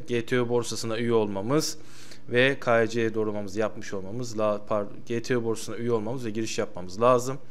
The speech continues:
E, K Y C doğrulamamızı yapmamız lazım. Yine K Y C doğrulamamız şu G T O borsası videosunda mevcut. E, sözleşmeyi kabul etmemiz lazım. Sözleşme benim videonun başında ve sonunda yer aldığım işte yeni projeler yüksek risk içerir adlı video proje arkadaşlar bu. İşte,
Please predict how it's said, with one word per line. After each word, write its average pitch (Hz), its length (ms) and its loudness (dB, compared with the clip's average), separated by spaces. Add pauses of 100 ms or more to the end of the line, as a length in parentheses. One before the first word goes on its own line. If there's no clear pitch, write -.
(460)
E, 107 280 -2
K 127 260 6
Y 127 60 8
C 120 160 0
doğrulamamızı 104 480 0
yapmamız 110 440 -4
lazım. 123 360 4
Yine 110 160 -4
K 113 160 2
Y 113 60 2
C 107 140 -2
doğrulamamız 98 560 -4
şu 123 260 -4
G 104 220 -2
T 110 200 0
O 98 60 -6
borsası 95 360 -6
videosunda 87 500 -6
mevcut. 120 500 -2 (680)
E, 107 540 2
sözleşmeyi 139 560 -2
kabul 127 240 0
etmemiz 107 380 -4
lazım. 104 300 -2
Sözleşme 120 720 -2
benim 113 220 -2
videonun 113 380 -4
başında 113 320 -2
ve 107 80 -2
sonunda 110 360 -4
yer 110 140 2
aldığım 104 340 0
işte 107 320 -4 (480)
yeni 113 180 -2
projeler 110 400 0
yüksek 107 400 -2
risk 101 160 -6
içerir 95 280 -4
adlı 98 380 -4
video 98 260 -2
proje 92 420 -4
arkadaşlar 90 600 -6
bu. 117 160 -4
İşte, 98 360 -6